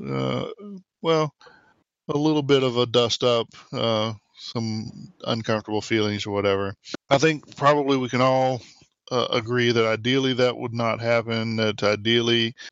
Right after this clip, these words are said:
you know, everyone would kind of reach out and, and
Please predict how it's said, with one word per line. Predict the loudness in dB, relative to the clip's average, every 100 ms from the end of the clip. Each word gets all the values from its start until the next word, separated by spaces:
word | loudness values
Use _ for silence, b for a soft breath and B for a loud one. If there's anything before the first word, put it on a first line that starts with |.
| _
you | -2
know, | 0 0 -2 -10 -6
everyone | -2 0 0 -2 -2
would | -2
kind | 0 2
of | 0 -6 B B B -8
reach | -4 0
out | 2 4 2
and, | 0 -6 -6
and | -4 -4 -4 -8